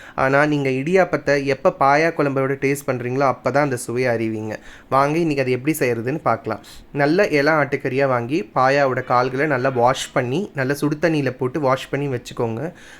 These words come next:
அதுக்கப்புறம் ஒரு மிக்ஸி ஜார் எடுங்க. அதுல ஒரு ரெண்டு, மூணு மீடியம் சைஸ் வெங்காயத்தை ரஃபா சாப் பண்ணிட்டு, ஒரு பெரிய தக்காளியை நீங்க சாப் பண்ணிக்கோங்க. அது கூடவே ஒரு பட்டை, ஒரு ஏலக்காய், மூணு லவங்கம் சேர்த்திட்டு,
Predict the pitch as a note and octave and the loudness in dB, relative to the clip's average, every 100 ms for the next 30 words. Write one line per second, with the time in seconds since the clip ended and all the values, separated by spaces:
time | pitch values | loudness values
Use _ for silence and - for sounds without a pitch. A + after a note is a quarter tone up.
0 | - D3+ D3+ D3 E3 F3+ D3 C#3 D3 - | -2 0 2 2 2 2 2 0 -4 -4
1 | E3 C#3+ B2 B2+ C3 C#3+ E3+ C#3 C#3 C#3 | 2 2 2 0 0 0 0 0 0 2
2 | C3+ C3+ D3+ F3 E3+ D#3+ C#3+ C#3 D#3+ D3 | 2 0 0 0 0 0 0 0 0 0
3 | D3 C#3 C3+ B2+ A#2+ C#3 C3+ C3+ F3+ G3 | 0 0 -2 -6 0 0 0 0 -4 -4
4 | - - - - - - D3+ - F#3 - | -14 -20 -20 -20 -12 0 0 2 0 2
5 | D3 C3+ - B2+ B2+ F3 F#3+ C#3+ D3+ D#3+ | 0 0 0 0 0 -2 -2 2 2 2
6 | D#3 D#3 F#3 F3+ - - C#3 - D#3 C#3 | 2 2 2 -2 -4 -6 -4 2 0 2
7 | C#3+ G3 C#3+ C3 C#3 B2 C3 B2 B2+ B2 | -2 -2 -2 -2 0 0 -2 -4 -4 -4
8 | E3+ D#3+ C3 B2+ D3+ D3 D3+ F#3 C#3+ E3 | -4 -4 -6 -2 0 2 0 0 0 0
9 | E3+ C3+ - E3+ C#3+ C#3+ D3+ C3+ C#3 C#3+ | 0 -2 -2 -2 2 2 2 0 0 0
10 | - E3+ - D3+ E3+ G3 C#3+ B2+ C3 C3+ | -2 -4 -2 -2 0 0 0 0 -2 -4
11 | C3 B2 A#2 B2 B2 G#3 | -4 -6 -6 -8 -4 -6